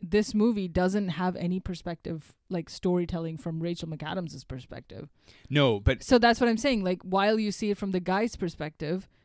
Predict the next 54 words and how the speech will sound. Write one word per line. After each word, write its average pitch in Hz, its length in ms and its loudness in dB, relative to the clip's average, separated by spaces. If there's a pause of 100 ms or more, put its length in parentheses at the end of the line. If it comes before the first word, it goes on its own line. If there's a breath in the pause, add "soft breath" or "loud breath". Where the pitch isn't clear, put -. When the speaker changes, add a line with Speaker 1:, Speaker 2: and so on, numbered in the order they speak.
(140)
Speaker 1:
Rachel 196 300 4
McAdams 185 380 -2
is 170 100 -4
an 175 80 -4
object, 170 520 -2
same 202 360 2
as 180 120 -2
five 185 180 4
hundred 175 220 0
Days 185 180 2
of 180 100 -4
Summer, 185 420 2 (260 soft breath)
Zooey 196 220 8
Deschanel 185 380 0
is 170 80 -4
an 180 80 -2
object 180 400 -2
because 160 240 -2
you're 170 100 2
only 175 200 -2
seeing 160 200 -4
it 160 100 -4
from 160 140 -10
the 156 80 -8
guy's 165 240 -6
perspective. - 440 -14 (380)
Speaker 2:
But 117 140 4 (200)
that's 117 320 -4
the 110 100 -2
point - 340 4
of - 100 -2
five 95 220 -4
hundred 92 180 -4
Days 92 220 -8
of 98 60 -10
Summer. 90 240 -4
Speaker 1:
Yeah, 247 260 4
Speaker 2:
And 123 140 4
it's 202 100 6
Speaker 1:
yeah, - 60 6
yeah, 135 60 6
Speaker 2:
not 131 260 6
the - 60 0
Speaker 1:
yeah. - 60 -4
Speaker 2:
point 113 220 0
of 101 80 -4
this 95 180 -4
movie. 98 280 -4
Speaker 1:
No. 208 180 -2 (500 soft breath)
Speaker 2:
And 110 400 0 (280)
you 117 180 2
do 131 260 8
spend 107 320 2
up, 92 160 -2